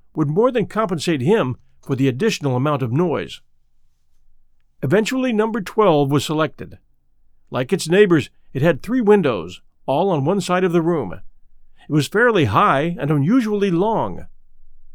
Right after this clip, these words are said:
There was, of course, no fireplace, but the stove was handsome and rather old, a cast iron erection, on the side of which was a representation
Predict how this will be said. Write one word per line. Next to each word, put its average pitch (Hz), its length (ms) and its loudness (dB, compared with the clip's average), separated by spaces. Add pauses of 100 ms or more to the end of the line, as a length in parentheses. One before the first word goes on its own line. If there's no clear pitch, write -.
(200)
There 127 100 -4
was, 175 240 2
of 175 80 2
course, 170 400 -4 (140)
no 117 220 0
fireplace, 135 720 -2 (500)
but 139 120 -6
the 160 100 0
stove 214 340 2
was 160 140 2
handsome 135 560 -2
and 147 120 -2
rather 202 260 2
old, 196 420 -2 (280)
a 127 80 -6
cast 220 500 -2
iron 190 320 2
erection, 131 540 -2 (400)
on 139 120 -2
the 127 60 0
side 196 280 0
of 139 100 0
which 180 200 0
was 143 120 0
a 135 80 2
representation 175 920 0